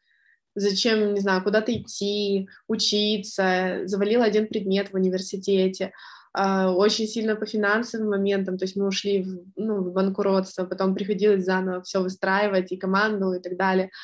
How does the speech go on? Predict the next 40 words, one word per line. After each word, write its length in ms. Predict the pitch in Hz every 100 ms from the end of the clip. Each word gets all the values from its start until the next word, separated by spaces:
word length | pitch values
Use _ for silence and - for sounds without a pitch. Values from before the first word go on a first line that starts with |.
| - - - _
Ну, 120 | 233 254
настолько, 520 | 220 - 262 247 202
ты 100 | 220
не 100 | 240
понимаешь, 300 | 247 277 311
зачем 340 | 208 - 254
даже 260 | 220 214 214
идти 180 | - 233
в 60 |
магазин, 580 | 214 202 202 202 180 160 -
даже, 240 | 190 185
ну, 160 | 240 214
ты 120 | 214
думаешь, 300 | 202 196 190 -
как 240 | - 185
бы, 60 | 185
«я 120 | 196
хочу 260 | 226 233
больше 380 | 208 220 214 -
есть 460 | 214 381 571 - -
или, 440 | - 247 214 - -
э, 240 | 196 190
хочу 280 | 190 196 240
ничего 280 | 220 214 220
не 100 | 208
делать?» 360 | 190 175 - -
Ты 80 | -
понимаешь, 300 | 208 185 175
«я 160 | 302
хочу 240 | 339 240 196
больше 200 | 190 196
ничего 160 | 196
не 60 | 190
делать». 180 | 175 180
Вот 80 | 208
у 40 |
меня 140 | 285
такое 240 | 359 247 208
тоже 240 | 180 170
было, 100 | -